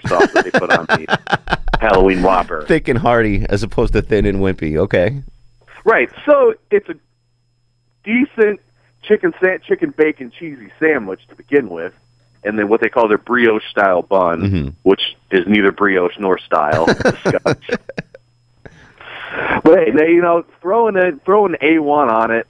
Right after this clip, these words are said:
Speaker 1: I don't think it's gonna add anything to it. You know, A one's got that. I, I, I'm not sure. It's got raisin paste and crushed
Speaker 2: <laughs>
Speaker 1: orange puree and dried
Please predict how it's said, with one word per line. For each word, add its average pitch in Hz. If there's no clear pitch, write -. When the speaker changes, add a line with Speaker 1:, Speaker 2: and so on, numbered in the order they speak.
Speaker 1:
I 147
don't 127
think 101
it's 98
gonna 90
add 87
anything 98
to 98
it. 95
You 131
know, 139
A 190
one's 180
got 131
that. 98
I, 147
I, 156
I'm 170
not 143
sure. 127
It's 110
got 92
raisin 117
paste 117
and 85
crushed -
Speaker 2:
<laughs> -
Speaker 1:
orange 117
puree 113
and -
dried 131